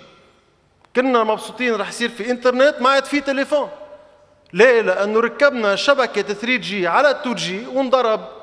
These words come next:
التو جي. صرنا تحت الجي. إضافة إلى أنه ثري جي بيمشي ببيروت، يعني أنا مثلًا بكفية ما عندي ثري جي،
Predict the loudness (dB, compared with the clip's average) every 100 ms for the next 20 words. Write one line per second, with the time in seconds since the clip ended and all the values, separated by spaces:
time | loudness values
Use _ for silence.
0 | -8 -8 -8 -12 -12 -16 -20 _ _ _
1 | _ _ _ _ _ _ _ _ _ _
2 | _ _ _ _ 0 0 2 2 2 2
3 | -2 -2 -8 -8 -12 -16 -20 _ _ _
4 | _ _ _ _ _ _ _ _ _ _
5 | _ _ _ _ _ 0 6 6 6 2
6 | 2 2 2 2 2 0 -2 -4 -4 -4
7 | -2 -4 -6 -14 -6 -4 -2 -4 2 2
8 | 4 0 -2 -6 -8 -6 -6 -4 -6 -8
9 | -10 -10 -10 -4 -2 -2 -4 -6 -6 -10
10 | -12 -12 -14 -14